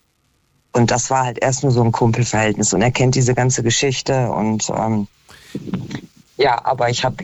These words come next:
ihn ja quasi auch als Freund verloren in dieser toxischen Beziehung, wie so viele Freunde. Ne? Weil wenn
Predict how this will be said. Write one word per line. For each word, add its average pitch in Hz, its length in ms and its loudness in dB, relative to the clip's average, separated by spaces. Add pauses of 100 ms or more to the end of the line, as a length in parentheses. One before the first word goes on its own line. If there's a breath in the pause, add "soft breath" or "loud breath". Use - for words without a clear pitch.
(100)
ihn 143 220 4
ja 135 160 2
quasi 127 380 -2
auch 135 180 -2
als - 180 -2
Freund 139 300 0
verloren 131 560 0 (120)
in 131 300 2 (560)
dieser 120 220 2
toxischen 123 500 -2
Beziehung, 123 460 2
wie 127 80 2
so 113 120 0
viele 151 320 2
Freunde. 135 500 0 (200)
Ne? 123 240 2
Weil 113 240 0
wenn 120 260 0